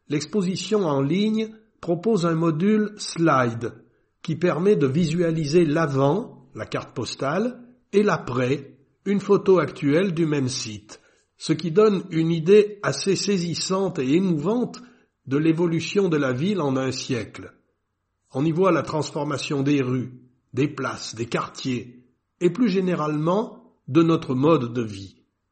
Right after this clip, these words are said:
Il en va, par exemple, de cette belle taverne installée au pied d'un immeuble haussmannien du centre-ville, remplacé depuis quelques années par un célèbre fast-food. Sauver le patrimoine.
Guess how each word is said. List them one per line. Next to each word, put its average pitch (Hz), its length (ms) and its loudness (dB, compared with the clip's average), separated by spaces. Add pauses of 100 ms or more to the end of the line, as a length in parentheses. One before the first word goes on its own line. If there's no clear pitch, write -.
(340)
Il 120 160 -6
en 117 100 -4
va, 196 200 4
par 123 240 -6
exemple, 226 640 0 (440)
de 135 60 2
cette 160 320 0
belle 170 340 0
taverne 165 720 -2
installée 170 540 -2
au 135 140 2
pied 190 240 2
d'un 131 240 -2
immeuble 165 440 0
haussmannien 139 680 -2
du 165 140 -2
centre-ville, 135 880 -4 (520)
remplacé 175 720 0
depuis 135 340 -4
quelques 156 420 -2
années 131 640 -2 (420)
par 135 220 -2
un 135 80 0
célèbre 135 560 -6
fast-food. - 880 -12 (1080)
Sauver 208 460 4
le 156 120 0
patrimoine. 107 800 -6